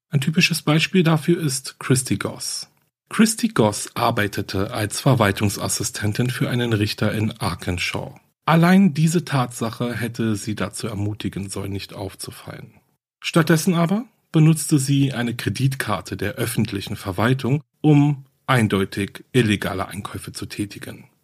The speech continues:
Christy Goss gab zweihunderttausend U-S-Dollar aus und veruntreute Steuergelder, um Luxusgüter wie Diamanten, paillettenbesetzte Kissenbezüge, Eintrittskarten für Sportveranstaltungen und einen Smoking für ihren Hund zu erwerben.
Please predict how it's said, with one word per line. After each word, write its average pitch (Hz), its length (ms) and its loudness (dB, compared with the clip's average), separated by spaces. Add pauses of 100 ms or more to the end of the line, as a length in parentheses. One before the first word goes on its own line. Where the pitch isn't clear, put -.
(160)
Christy 196 320 2
Goss 139 320 4
gab 127 340 0
zweihunderttausend 117 920 4
U-S-Dollar 98 680 0
aus 104 320 0
und 110 280 -2
veruntreute 110 840 2
Steuergelder, 101 1000 -2
um 98 180 0
Luxusgüter 98 880 -2
wie 95 80 -8
Diamanten, 95 840 0 (100)
paillettenbesetzte 120 1040 2
Kissenbezüge, 113 1120 0 (120)
Eintrittskarten 151 760 0
für - 160 -4
Sportveranstaltungen 113 1400 -4
und 165 180 6
einen 147 240 4
Smoking 160 760 4
für - 180 -6
ihren 131 300 2
Hund 131 220 4
zu - 180 -8
erwerben. - 560 -10